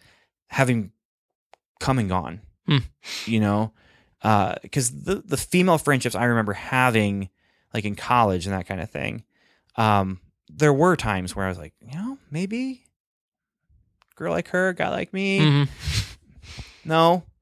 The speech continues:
Speaker 1: <laughs> usually.
Speaker 2: <laughs>
Speaker 1: But, um, but then it would, it would become a friendship, you know?
Speaker 2: Yeah.
Speaker 1: And, and, and the other thing that usually happens, though, with male-female friendships is it tends to be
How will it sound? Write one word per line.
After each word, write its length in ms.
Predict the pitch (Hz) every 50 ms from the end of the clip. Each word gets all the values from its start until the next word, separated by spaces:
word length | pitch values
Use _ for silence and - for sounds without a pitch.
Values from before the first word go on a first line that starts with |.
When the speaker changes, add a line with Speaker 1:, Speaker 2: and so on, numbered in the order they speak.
| - 156 - - -
Speaker 1:
<laughs> 420 | 180 170 - 185 180 - - 160 160
usually. 600 | 160 147 160 160 151 156 170 160 170 180 185 175 -
Speaker 2:
<laughs> 380 | - - - - 180 - -
Speaker 1:
But, 220 | - 156 151 - -
um, 360 | 156 151 139 131 123 117 113 - - - - 185 170 156 - - - - - _ _ _ _ _ - - _ _ - - - -
but 200 | - 143 135 -
then 460 | 143 139 139 135 127 127 123 123 104 - - - -
it 160 | - - 151 139
would, 260 | 127 123 113 110 -
it 80 | - 117
would 200 | 113 110 101 101 _ _ _ _ _ -
become 240 | 110 98 - 104
a 40 | 87
friendship, 480 | - - - - - - - - - -
you 80 | 101
know? 220 | 90 90 85 87 - _
Speaker 2:
Yeah. 120 | - 143 - -
Speaker 1:
And, 320 | 98 113 104 98 98 98 - - - - - - _ _ _ -
and, 280 | 143 147 131 127 131
and 120 | - 147 151
the 100 | 156 156
other 140 | 147 139
thing 200 | 123 - 123 107
that 100 | 101 76
usually 260 | 98 104 101 92 101 92
happens, 400 | 98 92 90 - 98 90 87 -
though, 140 | - 92 92
with 220 | 92 95 90 - -
male-female 500 | 95 92 87 - - 92 90 90 90 85
friendships 440 | - 90 87 87 - - - -
is 120 | - 101 98
it 100 | 101 -
tends 260 | - 101 95 95 -
to 100 | - 101
be 600 | 87 - 95 92 92 92 90 90 90 87 87